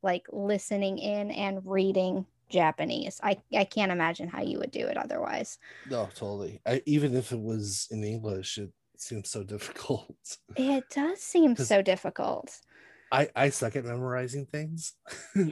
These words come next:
Speaker 1: Yes.
Speaker 2: And, and so, so yeah, it, it,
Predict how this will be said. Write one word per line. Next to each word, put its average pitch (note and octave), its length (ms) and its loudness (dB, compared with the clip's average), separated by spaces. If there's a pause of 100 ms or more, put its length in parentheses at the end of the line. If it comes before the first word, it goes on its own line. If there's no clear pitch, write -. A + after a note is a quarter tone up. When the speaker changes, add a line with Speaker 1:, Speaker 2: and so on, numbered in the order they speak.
Speaker 1:
Yes. C4 560 2 (200)
Speaker 2:
And, D4+ 360 2
and C#3 180 4
so, A#2+ 480 4 (240)
so - 220 0
yeah, A#2 260 4
it, B2+ 320 0
it, B2+ 160 -4